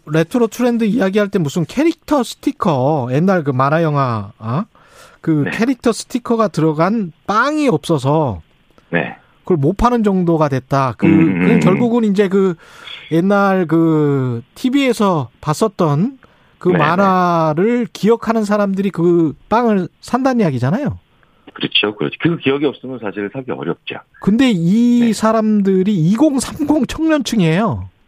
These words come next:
Speaker 2: 네. <laughs>
Speaker 1: 근데 뭐 그렇게 과거에 대한 기억보다는 미래에 대한 희망이 많아야 될 것 같은데
Speaker 2: 네.
Speaker 1: 이렇게 레트로 트렌드가 불게 되는 이유가 뭘까요?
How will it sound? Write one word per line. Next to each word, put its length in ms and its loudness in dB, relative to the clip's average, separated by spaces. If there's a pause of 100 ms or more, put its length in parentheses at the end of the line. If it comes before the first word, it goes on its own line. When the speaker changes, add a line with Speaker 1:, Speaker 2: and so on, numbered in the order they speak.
(180)
Speaker 2:
네. 120 -2
<laughs> 960 -4
Speaker 1:
근데 200 0
뭐 440 0
그렇게 460 0 (160)
과거에 320 0
대한 200 2
기억보다는 1120 0
미래에 260 2
대한 180 2
희망이 420 -2
많아야 480 0
될 120 0
것 140 -2
같은데 680 -2 (340)
Speaker 2:
네. 260 -4 (340)
Speaker 1:
이렇게 380 0
레트로 920 0
트렌드가 560 0
불게 460 0
되는 300 0
이유가 240 2
뭘까요? 540 0